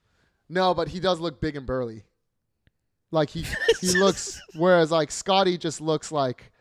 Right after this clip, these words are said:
Speaker 1: like, dad bod, skinny fat. He looks skinny fat to me.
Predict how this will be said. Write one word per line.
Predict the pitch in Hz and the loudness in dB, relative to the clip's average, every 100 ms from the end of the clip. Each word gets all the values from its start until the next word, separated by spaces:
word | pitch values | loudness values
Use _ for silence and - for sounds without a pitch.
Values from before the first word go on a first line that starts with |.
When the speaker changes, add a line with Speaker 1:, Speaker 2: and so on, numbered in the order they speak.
| _ _ _ _ _ _ _ _ _ _ _ | _ _ _ _ _ _ _ _ _ _ _
Speaker 1:
like, | 143 131 | -6 -2
dad | 156 139 123 | 0 0 -2
bod, | 117 117 _ | -6 -6 _
skinny | - 185 156 | -12 -8 -6
fat. | 139 117 - | -6 -8 -12
He | 135 160 | -10 -6
looks | 165 - | -6 -6
skinny | 156 131 | -8 -8
fat | 120 - | -12 -14
to | |
me. | 107 | -20